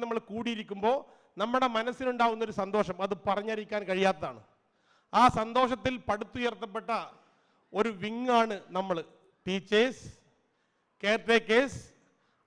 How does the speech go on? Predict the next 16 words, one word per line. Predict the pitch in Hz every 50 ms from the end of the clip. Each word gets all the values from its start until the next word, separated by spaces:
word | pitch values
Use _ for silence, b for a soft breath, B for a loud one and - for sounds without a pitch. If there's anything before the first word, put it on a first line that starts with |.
| - 175 196
അഡ്മിൻസ്, | 196 196 208 226 269 285 269 - - - _ _ -
പാരൻസ്, | 214 214 214 214 214 185 151 - - - - - _ _ _ - 196
ഈ | 214 214 208 202 202
നാല് | 208 220 240 262 269 269 269 220 208
വിഭാഗങ്ങൾ | 208 170 214 220 233 240 220 233 240 240 240 240 240 233 - - _ _ _ _ _ _ -
ഒരുമിച്ച് | 180 185 208 214 233 262 269 269 233 - - 262 240 196 208
ഒരേ | 208 208 233 247 262 262 254 233
മനസ്സോടെ | 220 220 226 240 226 - 247 240 240 226 247 269 277 269 b b b b b b b - 180 190
മുന്നേറിയതിൻ്റെ | 208 226 240 247 262 247 247 233 240 233 226 214 226 233 226 233 220 185 165 151 156 165
ഗുണഫലങ്ങളാണ് | 185 214 233 262 226 208 240 233 233 220 226 220 214 214 202 208
നമ്മൾ | 208 208 208 202 -
കണ്ടുകൊണ്ടിരിക്കുന്നത്. | 190 196 208 220 214 214 190 190 190 151 175 165 143 120 - _ _ _ _ _ _ _ _ _ _ _ _ _ _ _ _ _ _ _ _ _ _ _ -
കേവലം | 196 202 220 220 233 233 226 220 214 214
നാലിൽ | 214 226 240 233 240 220 -
തുടങ്ങി | 240 220 220 220 233 269 302 359 - 262 - _ _ _ _ _ _ -
മുപ്പത്താറ് | 180 180 - - 254 247 - 254 254 247 247